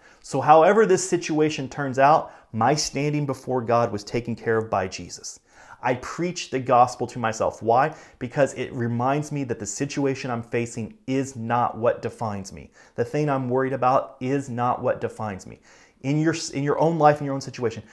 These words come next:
make it a regular habit to start preaching the gospel to yourself. And that's it. That is a way of spending time in prayer and solitude alone. It can take you about ten to fifteen minutes a day. In fact, a lot of times it may be even, it could take less.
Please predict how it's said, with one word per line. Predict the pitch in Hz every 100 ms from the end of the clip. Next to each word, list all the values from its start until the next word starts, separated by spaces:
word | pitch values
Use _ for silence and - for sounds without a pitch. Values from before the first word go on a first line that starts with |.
| - -
make | 117 135 160
it | 170
a | 139
regular | 123 131 147 127
habit | 123 117 -
to | 107
start | - 131 120 -
preaching | - 135 131 127 117
the | 107
gospel | 101 98 - 95
to | -
yourself. | 92 - - _ _ _ _ _ _ _ _
And | 131
that's | 165 -
it. | 233 - - _ -
That | 131 165
is | 226
a | 180 170
way | 127 131 156 170 175
of | 139
spending | - 156 139
time | 131 139 131
in | 107
prayer | 101 - 131 143 160
and | 127 127
solitude | 135 131 127 127
alone. | 123 107 - - _ -
It | 127
can | 127
take | 143
you | 120
about | 117 -
ten | 147
to | 151
fifteen | 156 160 - 151
minutes | 143 143
a |
day. | 131 123
In | 135
fact, | 165 160
a |
lot | 143
of | 151
times | 151 139
it | 131
may | 135
be | 131
even, | 123 120 _ _ _
it | -
could | - 156
take | - 147 123
less. | 104 -